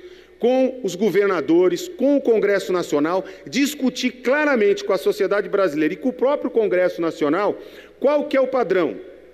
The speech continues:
de saúde, de universalidade, de integralidade que nós vamos garantir à nossa população. Eu tô me dispondo e tenho convocado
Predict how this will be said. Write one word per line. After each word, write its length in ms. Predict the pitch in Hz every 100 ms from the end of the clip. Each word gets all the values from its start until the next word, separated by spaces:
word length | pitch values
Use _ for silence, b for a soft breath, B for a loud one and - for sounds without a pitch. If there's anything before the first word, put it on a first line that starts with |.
| - -
de 200 | 131 202
saúde, 580 | 220 196 233 156 95 - B
de 80 | -
universalidade, 1000 | 226 208 220 220 214 196 170 208 185 175
de 60 | 175
integralidade 840 | 180 165 170 139 156 208 156 123 B B
que 140 | - 214
nós 260 | 226 208
vamos 300 | 180 220 214
garantir 760 | 143 214 226 185 - 180 220 226 B B B
à 140 | 180 190
nossa 340 | 202 202 202
população. 640 | 208 202 208 180 - 117
Eu 140 | - 240
tô 160 | 254
me 80 | 254
dispondo 540 | 214 - - 220 226 220
e 60 |
tenho 200 | 214 214
convocado 800 | 208 247 254 240 - 190 202 196